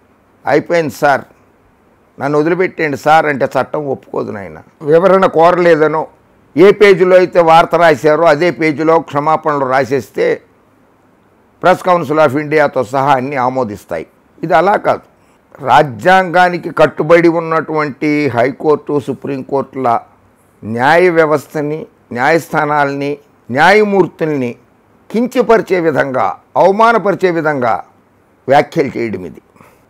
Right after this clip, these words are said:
Contempt of the Court Act నైన్టీన్ సెవెంటీ త్రీ ప్రకారంగా వీళ్ళేమో చట్టానికి అతీతులు గారు. ఆంధ్రప్రదేశ్ హైకోర్టులో పిల్లి వేస్తేనే యాభై ఆరు మంది మీద, అందులో కొంతమంది సీనియర్ పాత్రికేయులు గారు కూడా ఉన్నారు, అందులో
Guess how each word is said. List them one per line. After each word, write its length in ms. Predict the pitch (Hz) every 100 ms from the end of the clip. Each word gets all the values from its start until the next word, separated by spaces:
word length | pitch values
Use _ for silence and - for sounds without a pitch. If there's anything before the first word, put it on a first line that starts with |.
| _ _ -
Contempt 340 | 135 127 143 147
of 60 | 131
the 80 | 139 -
Court 220 | 143 117 139
Act 180 | 135 - 131
నైన్టీన్ 260 | 127 120
సెవెంటీ 380 | 113 123 127 110
త్రీ 180 | 107 131
ప్రకారంగా 760 | 107 131 139 135 135 147 156 - _ _ _ _ _ _ -
వీళ్ళేమో 380 | 107 120 131 131
చట్టానికి 560 | - 117 - 143 135
అతీతులు 400 | 123 - 139 135
గారు. 280 | 123 139 131 - _ _ -
ఆంధ్రప్రదేశ్ 600 | 170 170 151 160 151 147
హైకోర్టులో 760 | 147 131 151 117 156 147 117 - _ _ _ -
పిల్లి 260 | 220 285 311
వేస్తేనే 800 | 269 233 185 - 190 143 123 107 _ _ -
యాభై 420 | 143 151 143 135
ఆరు 200 | 143 127
మంది 300 | 127 156 160 160 143
మీద, 180 | 131 107 85 82 _ _ _
అందులో 560 | - 123 139 135 107 87 -
కొంతమంది 400 | 123 117 123 127 -
సీనియర్ 320 | 143 143 135 127
పాత్రికేయులు 500 | 135 127 127 135 123
గారు 160 | 127 117 _ _ -
కూడా 180 | 135
ఉన్నారు, 320 | 127 123 127 123
అందులో 320 | 120 120